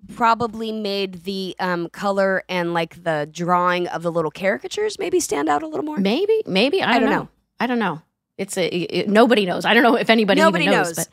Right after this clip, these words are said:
Speaker 1: But you know
Speaker 2: um,
Speaker 1: what? Sherry
Speaker 2: but it's a
Speaker 1: Barber's
Speaker 2: great mug.
Speaker 1: not often wrong, so we'll go with that. It was a, it was a mistake, and,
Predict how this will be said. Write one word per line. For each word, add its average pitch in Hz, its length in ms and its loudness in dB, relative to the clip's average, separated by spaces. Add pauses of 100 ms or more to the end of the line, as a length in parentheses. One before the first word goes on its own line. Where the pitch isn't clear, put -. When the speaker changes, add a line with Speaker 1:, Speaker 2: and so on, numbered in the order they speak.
(420)
Speaker 1:
But 240 260 4
you 277 40 0
know 262 100 4
Speaker 2:
um, 247 40 4
Speaker 1:
what? 254 220 4 (100)
Sherry 254 260 -2
Speaker 2:
but 233 120 -2
it's 226 80 4
a - 20 -2
Speaker 1:
Barber's 208 80 -2
Speaker 2:
great 202 180 0
mug. 165 260 -6
Speaker 1:
not 226 260 0
often 196 260 0
wrong, 170 260 0
so 220 120 -10
we'll 208 180 -4
go 220 180 0
with 202 300 -4
that. 180 260 0 (180)
It 185 160 -6
was 175 200 -4
a, 156 420 -2
it 185 140 -6
was 160 180 -8
a 156 60 -8
mistake, - 540 -10 (300)
and, 156 220 0